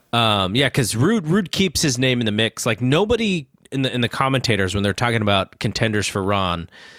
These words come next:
you know, they're talking about Sting, they're talking about Vader, they're talking about Cactus, and Rude's like, "No, guys, don't, like, I'm, I'm there too. Don't forget about me." And so, uh, you know, he, he comes in and then he does a quick match with Chris Sullivan.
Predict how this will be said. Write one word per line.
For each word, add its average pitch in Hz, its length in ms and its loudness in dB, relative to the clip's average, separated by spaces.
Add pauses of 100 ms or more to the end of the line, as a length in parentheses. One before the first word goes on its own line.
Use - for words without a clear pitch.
(240)
you 135 80 -2
know, 113 80 2
they're 117 80 2
talking 117 260 0
about 117 220 2
Sting, 107 480 2
they're 101 80 -4
talking 110 200 -4
about 104 200 0
Vader, 98 580 0
they're 98 100 -2
talking 107 220 -2
about 101 160 -4
Cactus, 98 540 -2 (260)
and 131 180 2
Rude's 143 220 2
like, 131 160 0
"No, 143 140 2
guys, 98 300 0
don't, 120 360 0
like, 107 320 0
I'm, 110 320 -2 (280)
I'm 101 200 -2
there 92 140 0
too. 95 180 -2
Don't 90 160 -2
forget 95 220 -2
about 85 180 0
me." 85 280 -2 (580)
And 131 180 0
so, 131 380 4
uh, 123 300 4
you 117 260 0
know, 110 100 2
he, 113 240 0
he 123 80 2
comes 127 260 0
in 123 120 4
and 113 100 0
then 110 100 2
he 113 140 0
does 107 220 0
a 101 40 -4
quick - 380 -2
match 107 340 0
with - 180 -4
Chris 117 200 -2
Sullivan. 95 500 0